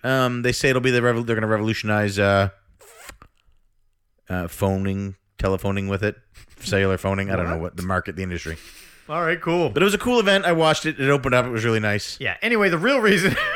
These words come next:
Speaker 2: <laughs> why this event was so big was 'cause they got that game company to do an
Speaker 1: Mm-hmm.
Speaker 2: announcement.
Speaker 1: Yeah, that's why.
Speaker 2: <laughs> That's what everybody was waiting for. The Journey guys, the guys that made Journey, finally announced a new game. No new game since what? Two thousand thirteen, fourteen? We just did the podcast. I can't remember what year it came out.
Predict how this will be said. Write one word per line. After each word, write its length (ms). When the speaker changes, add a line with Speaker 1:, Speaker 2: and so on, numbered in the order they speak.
Speaker 2:
<laughs> 300
why 240
this 220
event 240
was 120
so 240
big 440
was 140
'cause 200
they 120
got 260
that 260
game 280
company 680
to 80
do 140
an 60
Speaker 1:
Mm-hmm. 120
Speaker 2:
announcement. 640
Speaker 1:
Yeah, 180
that's 240
why. 340
Speaker 2:
<laughs> 40
That's 200
what 280
everybody 260
was 220
waiting 360
for. 520
The 140
Journey 460
guys, 420
the 80
guys 280
that 100
made 220
Journey, 320
finally 460
announced 260
a 40
new 100
game. 220
No 160
new 160
game 260
since 240
what? 260
Two 100
thousand 260
thirteen, 440
fourteen? 400
We 80
just 160
did 120
the 40
podcast. 300
I 140
can't 20
remember 240
what 100
year 140
it 80
came 180
out. 200